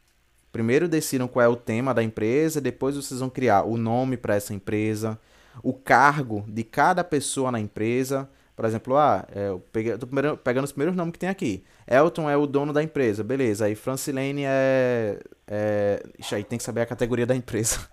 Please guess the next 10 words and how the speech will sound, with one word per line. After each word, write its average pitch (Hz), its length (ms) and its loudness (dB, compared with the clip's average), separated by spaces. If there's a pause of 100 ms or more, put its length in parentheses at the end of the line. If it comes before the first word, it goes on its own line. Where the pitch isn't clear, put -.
(280)
<laughs> 233 400 -16
Pera 110 240 2
aí. 98 320 0
Sei 143 140 -2
lá, 123 80 8
recepcionista, 131 1080 0 (380)
é, 107 960 2
diretora 143 760 2
de 120 100 -2
marketing, 110 880 -2